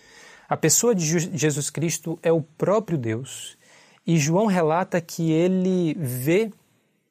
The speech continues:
a glória do unigênito do Pai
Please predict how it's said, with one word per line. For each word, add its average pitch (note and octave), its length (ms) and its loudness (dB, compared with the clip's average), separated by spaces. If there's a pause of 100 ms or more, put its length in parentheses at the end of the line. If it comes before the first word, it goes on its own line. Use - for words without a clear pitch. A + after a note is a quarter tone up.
(420)
a E3+ 140 0
glória D3+ 460 2
do D3+ 160 0
unigênito F3+ 840 0
do C3 80 -4
Pai B2+ 400 -4